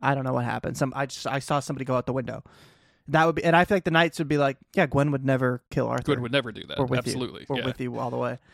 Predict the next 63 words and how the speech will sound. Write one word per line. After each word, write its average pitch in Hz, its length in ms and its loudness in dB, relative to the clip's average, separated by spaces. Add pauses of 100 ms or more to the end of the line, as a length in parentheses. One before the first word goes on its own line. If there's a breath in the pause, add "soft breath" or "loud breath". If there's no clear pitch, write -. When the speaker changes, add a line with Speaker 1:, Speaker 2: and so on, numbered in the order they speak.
(260 soft breath)
Speaker 1:
Like, 147 260 -2
she - 180 -2
did, 156 200 0
they 170 80 4
didn't 180 200 4
need 175 100 2
to 160 80 -2
be 156 100 4
an 143 80 0
elaborate 143 460 -4
scheme. 131 480 -8
<laughs> - 40 -6
Speaker 2:
With 175 100 2
the 185 80 2
way 254 120 2
that 349 160 -4
courts - 340 -2
work 120 160 -4
in 110 80 -12
Camelot, 117 460 -4
like, 120 160 -4
I 139 60 -8
feel 175 180 -4
like 131 420 -4 (100)
Gwen 127 300 -4
could 127 140 -10
just 113 300 -8
open 131 260 -2
the, 127 80 -2 (160)
like, 113 200 -6 (100)
literally 147 500 0
just, 113 260 -10
like, 120 160 -6
hack - 600 -4
Arthur 127 300 -2
to 127 120 -6
death 110 240 -6
in 110 80 -8
his 117 160 -10
sleep, 107 360 -12 (420 loud breath)
open 147 260 0
the 143 80 0
window, 120 320 -6
and 113 100 -10
then 113 80 -8
go, 107 120 -6
like, 107 220 -10
"Merlin 151 420 0
jumped 135 280 -4
out 127 140 0
of 120 120 -6
the 120 120 -6
window 107 360 -8
and 107 100 -10
he 120 100 -6
killed 107 240 -8
Arthur," 110 320 -10
and 110 80 -8
Merlin 131 280 0
would 127 120 -6
just 127 160 -6
be 120 120 -8
dead 107 320 -10